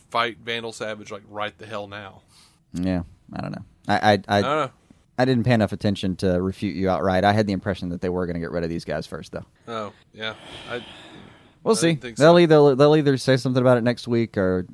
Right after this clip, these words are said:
Speaker 2: one of us will finally have time to go rewatch this thing and <laughs> take a closer look at that part.
Speaker 1: Well, this is actually the quote.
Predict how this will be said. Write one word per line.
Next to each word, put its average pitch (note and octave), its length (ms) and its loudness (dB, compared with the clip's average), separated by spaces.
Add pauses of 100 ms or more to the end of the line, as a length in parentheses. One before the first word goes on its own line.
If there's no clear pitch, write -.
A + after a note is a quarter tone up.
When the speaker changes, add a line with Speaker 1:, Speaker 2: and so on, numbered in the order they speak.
(120)
Speaker 2:
one G#2 180 -2
of G2+ 60 0
us G2 140 -4
will F#2+ 80 -8
finally G#2 240 0
have G2 100 0
time G#2 200 0
to F#2+ 40 -2
go G2 120 2
rewatch G2 360 0
this G2+ 160 -6
thing F#2+ 180 -2
and F#2+ 140 -4 (360)
<laughs> - 400 -14
take - 240 -6
a - 40 -20
closer B2+ 320 0
look A#2 160 -2
at - 100 -8
that - 200 0
part. G#2 300 -6 (240)
Speaker 1:
Well, D#3+ 140 -4
this F3+ 240 -2
is G3+ 140 -4
actually F3+ 380 2
the D#3+ 80 -4
quote. D3 400 0